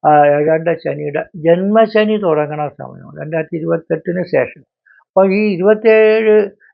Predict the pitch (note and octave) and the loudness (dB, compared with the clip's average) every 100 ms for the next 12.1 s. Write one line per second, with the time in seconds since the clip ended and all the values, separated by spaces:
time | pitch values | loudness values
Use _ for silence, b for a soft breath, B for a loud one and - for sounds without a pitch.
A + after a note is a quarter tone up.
0 | _ F3+ G#3 G#3 G#3+ G#3+ G#3 G#3 G3+ _ | _ 0 0 0 -4 -2 0 0 -4 _
1 | _ _ _ _ F3+ E3+ D#3+ E3 G3 G#3 | _ _ _ _ -4 0 2 0 2 4
2 | G#3 G#3+ G3+ G3+ F#3+ F#3 F#3 F#3+ F3 F3 | 4 2 2 2 -2 -4 -6 -6 -6 -6
3 | F3 F3+ F#3 F3+ _ _ _ F3 E3 F#3+ | -6 -8 -10 -14 _ _ _ -8 2 2
4 | F#3+ G3+ F#3+ G3 F#3+ F3+ F3+ E3+ F3+ F#3+ | 0 -4 -4 -4 -4 -4 -4 -4 -2 -2
5 | F#3+ - G3+ G3 G3 F#3+ F#3+ G3+ _ _ | -4 -6 -4 -2 -2 -2 -4 -8 _ _
6 | _ _ _ E3+ E3 E3+ E3+ - F3 E3 | _ _ _ 4 4 2 -2 -4 -4 -4
7 | E3+ G#3+ A#3+ G#3+ G3 G3 - _ F#3+ E3+ | -2 0 4 4 4 0 -2 _ -10 -10
8 | E3 F3+ G#3 G#3 G#3 F3+ E3+ F3 F3 _ | -8 -6 -4 -2 0 0 0 -2 -4 _
9 | _ _ - F3+ E3 F3+ F3 F3 E3+ E3 | _ _ -6 -4 -2 -6 -6 -4 -2 -4
10 | F3+ F#3 F#3 F3 E3 E3+ F3 E3+ D#3+ D#3 | -4 -4 -4 -4 -6 -4 -4 -4 -6 -4
11 | D#3 D#3+ D#3 C#3+ D#3 D#3+ C3+ B2 A#2 D#3+ | -6 -4 -4 0 0 0 -6 -14 -10 -10
12 | A3+ | -10